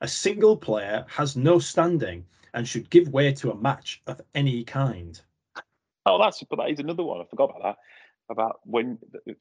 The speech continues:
Speaker 2: sometimes you play, you go in and play golf, and there'll be people playing off the white tees. They'll sort of, like, bustle up saying, "We're playing a match, we're playing a match." Like, that's some
Speaker 1: Still
Speaker 2: sort
Speaker 1: do
Speaker 2: of,
Speaker 1: that.
Speaker 2: like, special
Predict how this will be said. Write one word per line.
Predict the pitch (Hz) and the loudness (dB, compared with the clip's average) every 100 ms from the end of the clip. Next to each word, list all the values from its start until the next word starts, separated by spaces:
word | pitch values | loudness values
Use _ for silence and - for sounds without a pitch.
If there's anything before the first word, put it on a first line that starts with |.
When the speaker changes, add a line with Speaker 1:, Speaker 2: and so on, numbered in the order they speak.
| - | -14
Speaker 2:
sometimes | - - 196 170 170 165 101 90 | -12 -6 -6 -4 -4 -4 -4 -10
you | - | -12
play, | - - | -8 -8
you | 104 | -2
go | 117 110 | -2 -2
in | |
and | 98 | -2
play | - 107 | -2 -2
golf, | 104 113 92 - | 0 -2 -2 -4
and | |
there'll | 95 | -6
be | 90 | -6
people | - 104 - 95 | -6 -6 -2 -4
playing | - 101 | -2 -4
off | 98 - | -4 -6
the | |
white | 98 98 - - | 0 0 0 -4
tees. | 113 90 - | -6 -6 -6
They'll | 95 | -6
sort | - 110 | 0 0
of, | 101 | 2
like, | 101 - | 0 0
bustle | 113 - 95 107 | 0 0 -2 -4
up | - _ | -4 _
saying, | - 90 82 78 _ _ - | -6 -2 -2 -4 _ _ -14
"We're | - | -6
playing | - 85 | 0 0
a | 76 | 0
match, | 82 - - | -4 -6 -14
we're | - - | -8 0
playing | 90 | 0
a | 82 | 0
match." | 85 - - - - _ | -6 -12 -16 -20 -20 _
Like, | 101 101 | -4 0
that's | 101 - - | 0 -2 -8
some | |
Speaker 1:
Still | 92 - | -8 -6
Speaker 2:
sort | - | -6
Speaker 1:
do | |
Speaker 2:
of, | 95 | -6
Speaker 1:
that. | |
Speaker 2:
like, | 92 - | -6 -8
special | - - 107 - 98 | -6 -4 -2 -4 -8